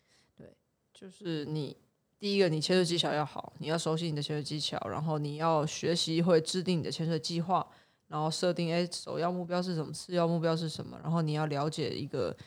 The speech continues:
Speaker 2: 你去潜水的当地的环境跟周遭的环境，那是不是这个会影响你的潜水的状况，然后呢，并且管理跟计划你的潜水，让你的，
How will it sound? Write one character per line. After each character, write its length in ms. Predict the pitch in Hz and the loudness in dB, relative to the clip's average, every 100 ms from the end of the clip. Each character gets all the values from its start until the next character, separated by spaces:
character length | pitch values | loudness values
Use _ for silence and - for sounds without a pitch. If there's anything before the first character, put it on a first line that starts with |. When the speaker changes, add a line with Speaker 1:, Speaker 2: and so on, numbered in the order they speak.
| _ | _
Speaker 2:
你 100 | - | -14
去 160 | 160 226 | -4 2
潜 160 | 202 | 4
水 140 | 175 170 | 4 4
的 80 | 156 | 4
当 200 | 180 196 | 2 2
地 120 | 196 | 2
的 80 | 160 | 2
环 320 | - 156 151 | 0 0 0
境 200 | 180 160 - _ _ _ | -2 -4 -6 _ _ _
跟 180 | 180 170 | -4 0
周 180 | 175 | 2
遭 140 | 175 175 | 4 4
的 40 | |
环 240 | 147 147 151 | 2 -2 -6
境， 240 | 160 143 | -8 -8
那 160 | 151 151 | -2 -2
是 160 | - | 0
不 80 | 190 | 0
是 160 | 180 190 | 0 0
这 100 | 185 | 2
个 220 | 165 156 | 2 2
会 240 | - 170 | 2 2
影 160 | 151 165 | 2 -2
响 320 | - 151 - - _ _ | -2 -4 -6 -14 _ _
你 160 | 160 143 | -20 -8
的 180 | 147 | -4
潜 160 | 147 165 | -2 0
水 100 | 165 | 0
的 120 | 147 | 0
状 260 | 139 175 147 | 0 -2 -2
况， 240 | 147 147 - - _ _ | -4 -6 -6 -18 _ _
然 120 | 151 | 0
后 140 | 165 170 | 4 4
呢， 100 | 160 | 4
并 200 | 185 165 | 2 2
且 120 | 165 | 0
管 360 | 143 160 160 190 | 0 0 4 4
理 160 | 180 | 2
跟 240 | 143 160 170 | 0 -2 -2
计 300 | - 165 160 | -4 -2 0
划 240 | 175 156 | 2 0
你 160 | 143 131 | -2 -8
的 120 | 131 | -10
潜 280 | 143 - 147 | -8 -6 -8
水， 360 | 160 165 - 135 | -8 -6 -6 -2
让 220 | 160 147 | -2 0
你 180 | 131 - - | -4 -8 -8
的， 260 | 95 80 | -4 -4